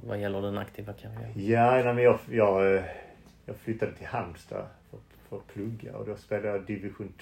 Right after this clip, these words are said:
Speaker 2: två fotboll med Laholm. Det var ju, eh, då var ju division två-serien under Superettan.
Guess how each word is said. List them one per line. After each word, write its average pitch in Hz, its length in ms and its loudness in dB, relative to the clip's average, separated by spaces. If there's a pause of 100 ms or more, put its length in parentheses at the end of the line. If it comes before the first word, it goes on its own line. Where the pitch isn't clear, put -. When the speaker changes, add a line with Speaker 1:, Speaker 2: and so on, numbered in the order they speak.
(120)
Speaker 2:
två 95 300 -2 (100)
fotboll 98 320 -8
med 95 140 -8
Laholm. 98 640 -8
Det 98 60 -14
var 101 60 -8
ju, 95 220 -6 (640)
eh, - 160 -6 (120)
då 104 120 2
var 95 100 2
ju 95 100 0
division 98 280 -4
två-serien - 1500 -2
under 92 260 -6
Superettan. - 800 -10